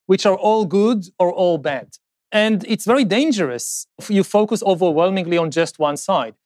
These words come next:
You have to give the full picture, and the full picture is bound to be complicated. And yes, this is one of the biggest challenges in writing, especially popular science for the general public.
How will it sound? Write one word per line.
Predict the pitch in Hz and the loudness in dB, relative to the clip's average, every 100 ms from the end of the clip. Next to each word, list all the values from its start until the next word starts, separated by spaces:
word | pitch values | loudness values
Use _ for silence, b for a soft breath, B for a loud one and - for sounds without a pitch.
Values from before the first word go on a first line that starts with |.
| _ - | _ -2
You | 202 | 0
have | 196 269 226 - | 2 0 -4 -6
to | 226 | -6
give | 151 190 254 254 208 190 - | -2 0 2 0 -4 -8 -8
the | |
full | 196 311 | -2 -2
picture, | - 285 - 123 - _ _ - | -2 -4 -6 -14 -16 _ _ -6
and | 185 | -2
the | 196 | 0
full | - 247 | 0 0
picture | - 202 - 208 | 0 -4 -2 -2
is | 196 156 | -2 -6
bound | 135 175 175 185 180 - | 0 0 2 0 -4 -8
to | - | -8
be | 151 151 151 156 - | -4 -4 -4 -10 -2
complicated. | 233 240 214 - 147 131 156 b b | -2 0 -2 -2 -4 -2 -4 b b
And | 208 | 2
yes, | 302 262 | 2 2
this | 226 226 | -2 -4
is | 208 | -2
one | 185 208 | 0 -2
of | 175 | -2
the | 180 | -2
biggest | 156 185 196 - - | 0 0 -2 -6 -6
challenges | 196 247 247 - 98 - _ _ _ _ | -2 0 0 -4 -14 -20 _ _ _ _
in | 190 | 0
writing, | 165 170 254 254 131 - - | 2 2 0 -2 -8 -18 -12
especially | 165 - 262 269 | -4 -2 0 0
popular | - 233 302 208 | 0 -2 0 -2
science | - 226 160 110 - | 0 -2 -2 -6 -8
for | - 151 | -6 -4
the | 151 | -2
general | 170 180 156 | 0 0 0
public. | 190 208 131 135 | 0 -2 -4 -12